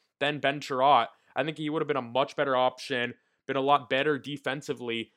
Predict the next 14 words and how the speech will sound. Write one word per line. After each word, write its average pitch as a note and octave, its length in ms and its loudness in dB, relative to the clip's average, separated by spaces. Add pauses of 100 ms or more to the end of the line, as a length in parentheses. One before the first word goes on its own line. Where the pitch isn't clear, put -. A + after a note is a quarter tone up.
and A#2+ 120 -8
he's A#2+ 140 -10
still D3 180 -4
that C3 160 0
left-handed B2 480 -6
shot. B2 400 2 (280)
I C3 100 0
would C#3 100 0
have A#2+ 100 -4
much C3+ 280 -2
preferred C3 640 0
someone C3 300 -8
like B2 180 -4
Giordano A#2 800 -2